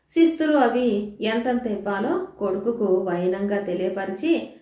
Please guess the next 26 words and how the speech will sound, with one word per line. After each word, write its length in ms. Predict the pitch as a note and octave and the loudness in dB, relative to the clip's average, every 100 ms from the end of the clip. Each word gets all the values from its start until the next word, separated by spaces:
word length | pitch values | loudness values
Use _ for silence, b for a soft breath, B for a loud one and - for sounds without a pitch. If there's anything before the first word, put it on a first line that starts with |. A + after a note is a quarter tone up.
| b b - | b b 0
అందరికీ 500 | B3+ C4 A3+ G#3 C4 | 2 4 2 2 0
అంపకాలు 540 | A#3 G#3 G#3 G#3 G3+ G3+ | -2 -2 -2 -2 -2 -2
చెప్పి 280 | F#3 C4+ C#4 | -4 -4 -4
సుముహూర్తాన 680 | A3 G#3+ G#3+ G3 F#3+ F#3 | -2 -2 -2 -2 -2 -2
బయలుదేరాడు. 880 | A3 G#3+ F3 - - - F3 - - _ _ _ - | -2 -2 -2 -6 -8 -6 -6 -8 -12 _ _ _ -6
కాంతయ్య 500 | G3 G#3 C4+ D#4+ D#4+ | 0 2 2 2 2
మటుకు 320 | D4 C4+ C#4 | 2 0 0
తనకున్న 540 | C#4 A#3 A#3 A#3 A#3 B3 | 0 0 0 0 0 0
రెండు 320 | A3 A3 A#3 | 0 0 0
పశువులను 920 | A#3 A#3 A3+ A3+ A3 A3+ C4+ C#4+ B B B - | 2 0 0 -2 0 0 0 -4 B B B -4
షావుకారుకు 580 | G#3+ A3+ A#3 A3+ G#3+ G3+ | 2 2 2 0 0 -2
అమ్మి, 480 | G#3+ D#4+ G4+ B3+ - | 0 2 2 0 -2
మిగతాది 500 | A3+ B3 B3+ B3+ A#3+ | 0 0 2 2 2
పంటలో 500 | A#3 G#3 A#3 C4+ C#4 | 0 0 0 2 2
నుంచి 360 | C4+ B3+ B3 A#3+ | 2 0 0 -2
ఇచ్చేటట్టు 580 | G#3+ - A3 G#3+ G#3 | -2 -4 -6 -4 -2
ఏర్పాటు 560 | G3 F3 F3+ G#3 G#3 G#3 | 0 0 -2 -2 -2 -4
చేసి 280 | G3+ G#3 E4 | -6 0 2
నూరు 400 | A3+ G#3 G3+ F3+ | 4 2 2 0
రూపాయలు 460 | E3+ E3+ F#3+ C#4 | -2 -4 -4 -2
తీసుకున్నాడు. 640 | D#4 - - - C#3+ C#3+ - - b b b b D4+ | 0 -2 -2 -10 -8 -8 -10 -16 b b b b 2
తన 260 | D4+ D4 | 2 4
కొడుకును 300 | C4 C#4 C#4 | 2 2 0
పిలిచి, 540 | C4+ A#3+ - F4+ E4 - - _ _ _ | 2 0 2 0 0 -4 -10 _ _ _
"ఒరే 240 | F#3+ G3 F#3+ | -4 -2 0
నాయనా, 640 | F#3 F#3 G3+ A3 A#3+ C#4+ | 0 0 0 0 -4 -6